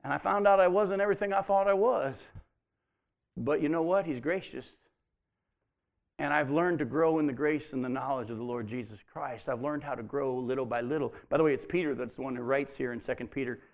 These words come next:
chapter one about, um, now that you've been saved, let's work on adding to your faith all these things. Let's grow in the grace and the knowledge of the Lord Jesus Christ.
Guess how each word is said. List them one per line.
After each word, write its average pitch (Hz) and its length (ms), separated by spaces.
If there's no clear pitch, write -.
chapter 117 480
one 123 320
about, 113 440
um, 104 340
now 131 180
that 135 120
you've 127 220
been 113 160
saved, 113 580
let's 127 180
work 131 240
on 120 140
adding 123 340
to - 140
your 120 80
faith 113 420
all 110 220
these 104 220
things. - 600
Let's 123 140
grow 123 240
in 117 80
the 117 60
grace 120 280
and 120 100
the 110 60
knowledge 113 320
of 107 80
the 117 60
Lord 113 220
Jesus 107 300
Christ. - 520